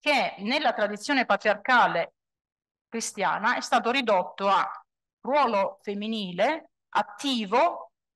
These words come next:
o contemplativo, che è una delle devianze più patologiche della lettura biblica di quel testo.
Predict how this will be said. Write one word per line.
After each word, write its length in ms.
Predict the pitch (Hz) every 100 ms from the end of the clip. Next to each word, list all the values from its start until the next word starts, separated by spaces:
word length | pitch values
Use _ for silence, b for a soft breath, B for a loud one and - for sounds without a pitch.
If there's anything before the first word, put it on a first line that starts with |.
| _
o 140 | 214 214
contemplativo, 920 | 202 190 185 175 147 - 131 - - _ _ _ _ _ _ _ _ _ _
che 100 | 233
è 20 |
una 200 | 214 180
delle 380 | 185 202 175 165
devianze 600 | 202 220 208 165 160 151
più 260 | - 214 147
patologiche 800 | - 185 247 175 170 165 - 165
della 220 | 175 185
lettura 400 | 180 190 190 175
biblica 420 | 160 180 160 160 170
di 120 | 170
quel 200 | 170 170
testo. 600 | 185 165 - 180 180